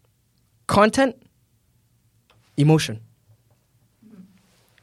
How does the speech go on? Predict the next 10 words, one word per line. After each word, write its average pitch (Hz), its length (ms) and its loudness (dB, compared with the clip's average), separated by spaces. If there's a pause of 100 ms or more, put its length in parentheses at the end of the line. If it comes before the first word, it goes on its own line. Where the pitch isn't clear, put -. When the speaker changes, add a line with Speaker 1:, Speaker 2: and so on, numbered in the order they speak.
(180)
Speaker 1:
Low 165 220 2
vibration, 196 580 0 (460)
if 151 140 -6
you 175 80 2
are 160 80 0
consuming 151 460 -4
something 254 420 -4 (680)
that 147 220 -4
is 131 180 -4
dull, 156 500 -2